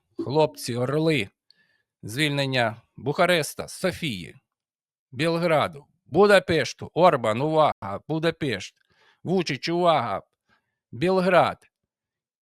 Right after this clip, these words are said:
І нарешті Відень, Австрія. В Третьому українському шістдесят відсотків українців серед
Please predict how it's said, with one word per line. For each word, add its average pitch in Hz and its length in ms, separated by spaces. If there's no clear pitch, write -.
І 175 160
нарешті 139 640
Відень, 120 440
Австрія. 87 680
В - 80
Третьому 170 380
українському 151 680
шістдесят 151 520
відсотків 135 600
українців 117 800
серед 113 540